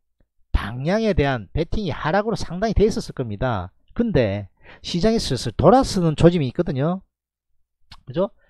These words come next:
그러면 방향 선회를 좀 하고 있다. 저는 그렇게 판단합니다.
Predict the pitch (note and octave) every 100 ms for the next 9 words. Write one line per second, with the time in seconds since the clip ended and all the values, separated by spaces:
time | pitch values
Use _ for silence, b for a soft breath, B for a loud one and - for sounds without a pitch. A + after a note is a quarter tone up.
0 | _ - B3+ F3+ - - G#2 B2+ C#3+ A3
1 | A#3+ - C#3+ F#3 A3 G#3 E3 - C4 B3+
2 | - A2+ F#3+ - B3+ - F#3 F#3 D#3 C3
3 | E3